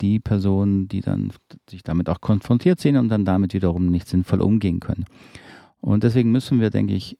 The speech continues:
mehr, wie man es heute nennt, Resilienz entwickeln. Wir müssen die Fähigkeit entwickeln, mit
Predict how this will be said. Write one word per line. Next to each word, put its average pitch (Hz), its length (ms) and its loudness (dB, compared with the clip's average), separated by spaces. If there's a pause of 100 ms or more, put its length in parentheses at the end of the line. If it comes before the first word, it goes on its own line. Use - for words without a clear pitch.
(100)
mehr, 90 600 2 (300)
wie 92 140 0
man 90 160 0
es 90 160 -2
heute 92 200 2
nennt, 90 260 0
Resilienz 87 600 0
entwickeln. 82 560 -2
Wir 82 100 2
müssen 85 500 0
die 82 240 -4
Fähigkeit 98 640 -2
entwickeln, 92 540 -2 (1120)
mit 101 480 -2